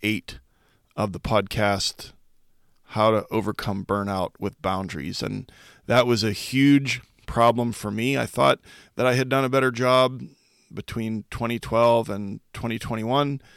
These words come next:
but by the fall of twenty twenty-one, again, you know, that, uh, you, you know that that was, um, at the quote unquote end of the pandemic when things were kinda winding down. Um, I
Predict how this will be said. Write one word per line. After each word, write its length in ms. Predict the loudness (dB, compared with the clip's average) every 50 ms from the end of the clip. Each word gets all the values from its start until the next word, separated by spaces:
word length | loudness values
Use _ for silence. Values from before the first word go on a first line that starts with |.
| -20 -20 -20 -20 -20 _ -8
but 280 | -2 0 0 0 0 -2 _ _ _ _ _ _ _ _
by 240 | 0 2 2 2 0
the 80 | 0
fall 260 | -2 0 2 4 4
of 120 | 4 2 0
twenty 240 | -2 -2 -2 -2 -2
twenty-one, 500 | -4 -4 -4 -2 0 2 2 2 2 0
again, 540 | 0 -2 0 0 0 -2 -4 -6 -8 -12 _ _ -10
you 120 | -8 -8
know, 260 | -6 -6 -8 -8 -8 -4
that, 160 | -4 -4 -4
uh, 260 | -4 -6 -8 -8 -8 -8
you, 220 | -8 -10 -12 -12 -12 -10
you 100 | -8 -6
know 160 | -4 -4 -4
that 160 | -4 -6 -6
that 220 | -4 -4 -4 -2 -4
was, 320 | -4 -4 -4 -4 -4 -6 _ _ _ _ _ _ _ _ _ _
um, 300 | -10 -10 -10 -10 -10 -10 -10
at 160 | -10 -6 -4
the 320 | -2 -2 -2 -2 -4 -6 -10 _ _ _ -10
quote 200 | -6 -4 -4 -2
unquote 360 | -4 -4 -4 -2 -2 -2 -2 -4
end 400 | -4 -2 -2 -2 -2 -4 -6 -6 -6
of 160 | -6 -6 -4
the 80 | -6 -6
pandemic 580 | -4 -4 -4 -2 -2 -2 0 0 -2 -2 -4
when 140 | -6 -10 -8
things 320 | -8 -8 -8 -6 -8 -8
were 60 | -10 -12
kinda 260 | -10 -10 -8 -8 -6
winding 340 | -6 -6 -8 -8 -8 -8 -4
down. 380 | -2 0 0 0 0 -2 -6 -10 _ -20 -20 -20 -20 _ _ _ -8
Um, 400 | -6 -4 -4 -4 -4 -6 -10 -12 _ _ _ _ _ _ -12 -8
I 500 | -4 -2 -2 0 0 0 0 -2 -4 -8